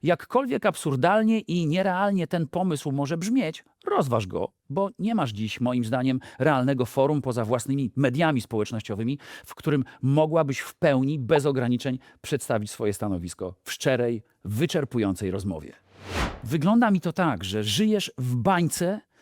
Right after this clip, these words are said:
w której jest z tobą mnóstwo klakierów, którzy twierdzą, że są z tobą, że robisz dobrze,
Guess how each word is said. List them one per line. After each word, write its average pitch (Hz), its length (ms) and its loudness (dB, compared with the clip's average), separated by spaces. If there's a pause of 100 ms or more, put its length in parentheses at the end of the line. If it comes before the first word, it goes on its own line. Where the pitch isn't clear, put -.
w - 100 -20
której 180 340 0
jest 190 180 2
z - 100 -6
tobą 190 220 4
mnóstwo 190 600 4
klakierów, 156 680 -2
którzy 139 360 -4
twierdzą, 170 480 -2
że 143 160 -2
są 165 400 -2 (360)
z - 200 -12
tobą, 196 500 4
że 143 280 4
robisz 160 340 2
dobrze, 196 560 4